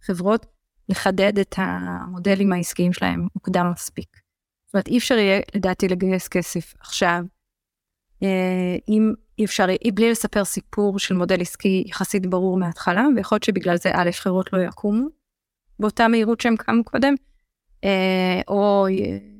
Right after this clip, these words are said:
ייסגרו יותר מהר ממה שקודם. אז בעצם אני חושבת שנגייס פחות כסף על דברים שלא יעבדו מוקדם. אני חושבת שעדיין אפשר לגייס כסף, אבל,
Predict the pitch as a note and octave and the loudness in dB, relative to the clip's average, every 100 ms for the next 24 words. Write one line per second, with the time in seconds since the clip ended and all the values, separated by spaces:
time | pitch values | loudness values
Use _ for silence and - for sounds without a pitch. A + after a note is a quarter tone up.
0 | G#3+ A3 - A3+ A#3 C4 _ _ F#3 F3+ | -20 -12 -4 -2 0 -2 _ _ -10 -4
1 | F#3+ G3+ F#3+ F3 F3 E3+ F3 F3 F3 F3+ | 0 2 2 2 2 0 0 0 0 -2
2 | F3+ - _ _ F#3+ E3+ F3+ - _ _ | -6 -14 _ _ -2 0 0 -4 _ _
3 | _ _ _ _ _ G3 F#3+ G#3+ - A3 | _ _ _ _ _ -6 -2 -2 2 0
4 | G3 G#3 A3 F#3 F3+ F#3 F#3+ - - F#3+ | 2 0 2 2 0 0 -2 -6 -4 -4
5 | - F#3 F3+ - D#3+ - - _ _ _ | -2 -4 -4 -4 -6 -8 -20 _ _ _
6 | _ _ - F3 F3+ F3 F#3 F#3 - F3+ | _ _ -4 0 2 2 2 0 0 0
7 | F3 F#3 F#3 F3 - F#3 - _ - E3+ | 0 2 2 2 0 -6 -6 _ -12 -2
8 | F#3 A3 C4+ _ _ _ _ _ _ _ | 2 2 0 _ _ _ _ _ _ _
9 | _ _ - G#3+ B3 C#4 A3+ A#3 A3+ - | _ _ -4 -2 0 2 4 2 2 2
10 | G3+ G3+ F3 E3 - D#3+ - D#3+ E3+ | 2 2 0 -4 -6 -8 -6 -6 -6